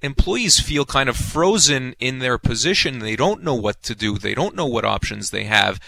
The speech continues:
They don't know whether their employer, uh, is treating them, uh, correctly or not. And that is why we have to give this very basic advice of reach out for help,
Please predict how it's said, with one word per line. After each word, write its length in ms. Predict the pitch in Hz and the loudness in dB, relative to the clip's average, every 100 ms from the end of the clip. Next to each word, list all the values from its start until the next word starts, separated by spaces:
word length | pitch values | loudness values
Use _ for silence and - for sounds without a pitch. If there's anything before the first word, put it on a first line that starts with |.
| - - - | -20 -20 -10
They 140 | 117 110 | -2 2
don't 240 | 151 214 | 2 2
know 100 | 185 | 0
whether 300 | 135 120 113 | 2 2 2
their 160 | 107 107 | -2 -2
employer, 600 | 90 - 110 107 104 101 - - - | -2 -2 0 0 -2 -4 -12 -20 -12
uh, 200 | 104 104 | -6 -2
is 220 | 98 - | 0 0
treating 320 | - 117 110 | 0 0 0
them, 260 | 104 104 107 - | -2 -4 -6 -8
uh, 100 | 107 | -8
correctly 640 | - 107 107 - 104 104 - | -4 0 0 -2 -10 -10 -2
or 240 | 104 104 | -2 -2
not. 360 | 104 107 107 - - - - | -2 0 0 -4 -20 -14 -6
And 200 | 117 113 | -4 2
that 240 | 123 139 | 4 6
is 160 | 135 113 | 4 2
why 260 | 107 117 | 2 2
we 180 | 110 104 | 2 -2
have 260 | 104 117 123 | -4 -2 -2
to 100 | 117 | -2
give 240 | 104 107 101 | -4 -4 -2
this 180 | 104 | -2
very 340 | 104 110 120 107 | 0 0 0 0
basic 500 | 104 104 107 - - | 0 0 2 0 -2
advice 540 | 98 - 104 98 - - | -8 -4 -4 2 2 2
of 300 | 104 104 98 - _ - | -2 -2 -4 -16 _ -6
reach 400 | 101 123 135 123 | -2 0 2 4
out 240 | 110 113 | 4 4
for 240 | - 107 98 | -4 -6 -4
help, 360 | 104 98 - | -2 -2 -2